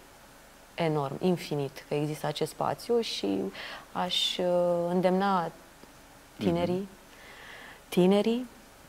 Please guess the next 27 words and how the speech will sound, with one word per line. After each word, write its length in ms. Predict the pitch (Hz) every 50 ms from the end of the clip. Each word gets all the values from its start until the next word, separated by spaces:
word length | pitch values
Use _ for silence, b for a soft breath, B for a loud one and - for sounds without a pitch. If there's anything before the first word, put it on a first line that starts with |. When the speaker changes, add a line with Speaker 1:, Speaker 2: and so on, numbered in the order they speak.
| - - B B B B B B B B B B B B B B B
Speaker 2:
Și 100 | - 110
mai 140 | 107 113 110
puțin 360 | 95 104 95 - - 87 82
tinerii. 320 | 76 - 71 71 76 80 92 104
Speaker 1:
tinerii 340 | 226 233 226 214 202 196
și 140 | 190 - 208
mai 180 | 214 208 196 196
puțin 380 | 202 202 196 - - 208 196
tinerii 420 | 190 196 185 180 180 180 185 202 208
și 200 | 196 - - 185
oricine 560 | 185 190 190 185 185 - - - 185 170 160
poate 380 | - - 175 175 170 - 165 160
să 80 | - 165
facă 300 | - - 170 170 - 170
lucrul 320 | 156 160 156 - 170 175
ăsta 320 | 190 190 - - 190 180 170 - - - - -
să, 100 | - 180 180 175 175 165 165 165 175 175 180 170 b b b b b b b b - - - - - - - - - -
să 60 | - 190
aibă 180 | 180 175 175
și 160 | 170 - - - -
aceste, 380 | - - 156 - - - - 78 71 - - -
Speaker 2:
Mhm. 220 | - 90 82 -
Speaker 1:
această 340 | 165 - - 170 - - - 160 156 160 165 160
inițiativă 760 | 180 190 185 180 - - 180 175 - - 202 190 160 175 170
de 120 | 156 156 170
a 180 | 170 170 165 165
genera 640 | 165 160 165 190 180 175 175 170 170 175 160 147